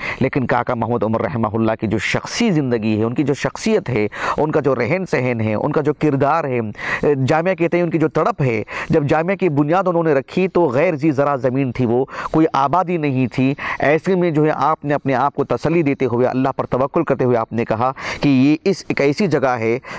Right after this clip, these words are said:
ज़ाहिरी एतबार से कोई यहाँ पर आ नहीं पाएगा, लेकिन जिस मकसद के लिए मैंने इस मदरसे को कायम किया है,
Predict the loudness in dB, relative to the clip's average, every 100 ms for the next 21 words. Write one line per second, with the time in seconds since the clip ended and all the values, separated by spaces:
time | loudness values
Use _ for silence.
0 | -2 2 2 2 2 0 0 0 0 0
1 | 2 2 2 0 -2 -4 _ 0 2 0
2 | 0 2 2 0 -4 -6 -4 0 0 0
3 | 0 -2 -2 -2 -2 0 0 2 2 0
4 | 0 0 0 0 0 -2 -2 0 0 0
5 | 0 0 0 -2